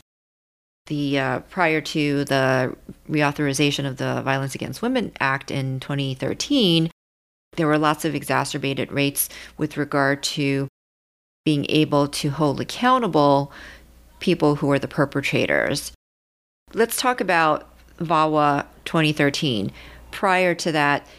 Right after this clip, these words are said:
can you give some historical context as to, um, what happened if there was an interracial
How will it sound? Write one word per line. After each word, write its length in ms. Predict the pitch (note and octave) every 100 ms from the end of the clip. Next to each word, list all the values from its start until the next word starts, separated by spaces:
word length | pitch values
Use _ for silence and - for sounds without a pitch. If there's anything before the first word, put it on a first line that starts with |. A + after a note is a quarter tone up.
| -
can 140 | - F#3
you 60 |
give 200 | F3 A3
some 160 | G#3+ F#3+
historical 560 | F#3 - E3+ D#3 E3
context 880 | D3+ - D#3+ D#3+ E3+ D3 C3+ - - - - - _
as 300 | - D#3 D3+
to, 520 | - - D#3 D3 C#3+ C#3+ - - - - - -
um, 560 | D#3 C#3+ C#3 C#3 C3+ -
what 220 | C#3+ E3
happened 680 | F3 D#3 - D3+ C#3+ C#3+ -
if 460 | - D3 C#3 - - - - -
there 140 | D3+
was 160 | C#3+ C#3+
an 80 | -
interracial 1000 | D#3 D3 D#3 C#3 - C#3+ - C#3 C3+